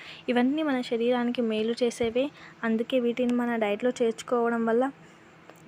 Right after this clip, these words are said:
చాలా ముఖ్యమండి. ముఖ్యంగా ఎండాకాలంలో ఖచ్చితంగా తీసుకోవాలి. సబ్జాల్లో శరీరానికి అవసరమైన ఫ్యాటీ యాసిడ్స్, పీచు పదార్థాలు ఉంటాయి. దీంతో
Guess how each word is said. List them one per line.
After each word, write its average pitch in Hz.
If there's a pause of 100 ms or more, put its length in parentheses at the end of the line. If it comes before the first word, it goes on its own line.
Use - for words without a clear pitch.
చాలా 214
ముఖ్యమండి. 247 (360)
ముఖ్యంగా 294
ఎండాకాలంలో 240
ఖచ్చితంగా 254
తీసుకోవాలి. 233 (800)
సబ్జాల్లో 285
శరీరానికి 269
అవసరమైన 247
ఫ్యాటీ 240
యాసిడ్స్, 240
పీచు 262
పదార్థాలు 233
ఉంటాయి. 226 (400)
దీంతో 240